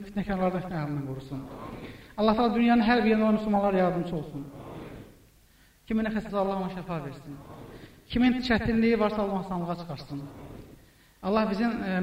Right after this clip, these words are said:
millətimizə, dövlətimizə birlik, bərabər hidayət versin. Və torpaqlarımızın da alınmasına Allah bizə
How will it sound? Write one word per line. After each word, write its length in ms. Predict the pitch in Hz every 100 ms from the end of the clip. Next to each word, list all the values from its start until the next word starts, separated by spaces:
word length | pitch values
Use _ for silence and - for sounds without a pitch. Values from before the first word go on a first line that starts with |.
| 196
millətimizə, 460 | 202 208 208 202 190
dövlətimizə 360 | 196 190 190
birlik, 240 | 185 185 190
bərabər 360 | 180 180 180 180
hidayət 380 | 160 170 170 170
versin. 320 | 127 - 131 - - - - - -
Və 80 | 202 -
torpaqlarımızın 640 | 208 214 202 202 202 202
da 40 |
alınmasına 360 | 208 185 190 185
Allah 200 | 185 175
bizə 100 | 165